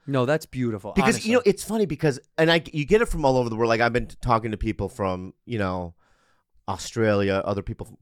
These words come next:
Speaker 2: people that live in Korea that like Bad Friends.
Speaker 1: That's nuts.
Speaker 2: Right? And it's like, you know, when I, 'cause now, you know, I'm just trying to be different. I'm posting more on Instagram, getting more involved. You know what I mean?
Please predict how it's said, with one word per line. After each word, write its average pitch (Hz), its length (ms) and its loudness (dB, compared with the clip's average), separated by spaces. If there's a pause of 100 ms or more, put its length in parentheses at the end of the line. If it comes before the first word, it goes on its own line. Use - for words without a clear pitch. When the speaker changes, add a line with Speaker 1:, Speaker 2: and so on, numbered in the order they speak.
(120)
Speaker 2:
people 120 180 0
that 117 60 2
live 110 160 2
in 95 80 -8
Korea 101 580 -4
that 101 240 -4
like 104 380 -4
Bad 101 240 -4
Friends. 107 220 -8
Speaker 1:
That's 143 260 0
nuts. 101 500 -10
Speaker 2:
Right? 110 360 4
And 139 160 0
it's 139 160 0
like, 131 340 2 (760)
you 143 80 -2
know, 143 140 6
when 151 120 4
I, 156 100 4
'cause - 220 -8
now, 175 360 4
you 208 100 4
know, 143 180 6
I'm 139 140 2
just - 160 -8
trying 151 240 2
to 107 80 -16
be 127 120 -2
different. 117 420 0
I'm 104 60 -4
posting 117 460 0
more 104 120 -2
on 104 60 -4
Instagram, 113 520 -4
getting 104 180 -4
more 98 140 -2
involved. 92 580 -2
You 101 60 -6
know 98 60 -6
what 95 120 -8
I 95 60 -8
mean? 90 80 -12